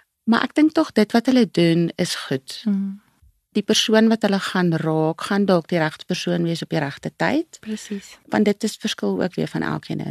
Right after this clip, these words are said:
Speaker 1: So, ek het al baie keer gedink om betrokke te raak. Ek het nog net nie die energie gehad om,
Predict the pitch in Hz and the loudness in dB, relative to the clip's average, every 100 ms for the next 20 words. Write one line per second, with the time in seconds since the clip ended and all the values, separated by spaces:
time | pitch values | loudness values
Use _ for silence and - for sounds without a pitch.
0 | 160 - 190 180 180 180 - - - - | -10 -4 -2 0 0 -4 -18 -20 -20 -20
1 | - - - 233 262 208 226 254 247 220 | -20 -10 -4 2 4 6 4 4 4 4
2 | 214 220 202 - 220 214 233 208 185 175 | 6 4 4 2 2 4 2 4 6 6
3 | 180 - - - 208 196 185 202 185 160 | 2 -4 -4 -4 -2 -2 0 0 0 0
4 | 160 - 160 156 143 - - | 0 -6 -8 -6 -4 -4 -6